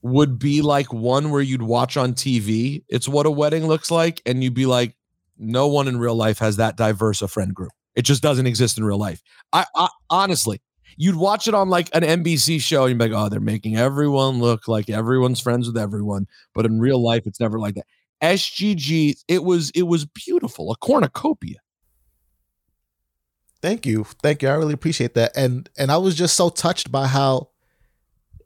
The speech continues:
Speaker 2: everybody mixed and mingled and got along and just, like, you know,
Speaker 1: Oh,
Speaker 2: they
Speaker 1: yeah.
Speaker 2: shared meals together outside of, like, the wedding festivities and, and everybody just connected and everybody just had,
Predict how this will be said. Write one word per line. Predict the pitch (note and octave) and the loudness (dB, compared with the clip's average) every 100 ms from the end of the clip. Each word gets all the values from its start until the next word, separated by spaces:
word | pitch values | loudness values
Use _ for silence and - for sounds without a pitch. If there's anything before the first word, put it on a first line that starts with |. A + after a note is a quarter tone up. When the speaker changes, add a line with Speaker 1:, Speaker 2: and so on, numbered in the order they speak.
| C#3 | 0
Speaker 2:
everybody | C3+ C3 D#3 C#3 B2 B2+ C3 | 0 2 0 2 0 0 0
mixed | A#2+ B2+ - - | -2 -2 -4 -4
and | C3+ B2 | -2 0
mingled | B2 B2 C3 B2+ | 0 0 0 0
and | B2+ B2 | 0 0
got | A#2+ A#2+ | 0 2
along | B2+ A#2+ A#2+ B2 B2+ | 2 2 2 0 0
and | A#2+ | -2
just, | A#2 A#2+ - | -2 -2 0
like, | A2+ A2+ - - _ _ _ _ - | 2 2 -2 -20 _ _ _ _ -6
you | C3 | -4
know, | A2+ B2+ | 0 2
Speaker 1:
Oh, | |
Speaker 2:
they | B2+ | 2
Speaker 1:
yeah. | A2+ | 0
Speaker 2:
shared | - C3 G#2+ | 0 0 -2
meals | A#2 C#3 D3+ | -2 0 0
together | - C#3+ C#3 C#3 C3+ | 0 -2 0 2 0
outside | G#2+ A2 - B2+ B2+ | -2 -2 0 2 2
of, | A#2+ | 0
like, | A#2 - | -2 0
the | |
wedding | A2 B2 B2 | 0 2 0
festivities | - B2 - C3 B2+ B2+ B2+ A2 | -2 -2 0 -2 0 0 0 0
and, | A2 G#2 - _ _ _ _ _ _ | -4 -4 -10 _ _ _ _ _ _
and | - B2 | -4 -2
everybody | C3 B2+ B2+ B2 | 2 2 4 2
just | B2+ | 0
connected | - A#2+ B2 A2+ | -2 -2 -2 -4
and | A2+ | -4
everybody | A#2+ A#2+ B2 A#2+ | -2 0 0 -2
just | A#2 | -4
had, | A#2 A2 | -4 -6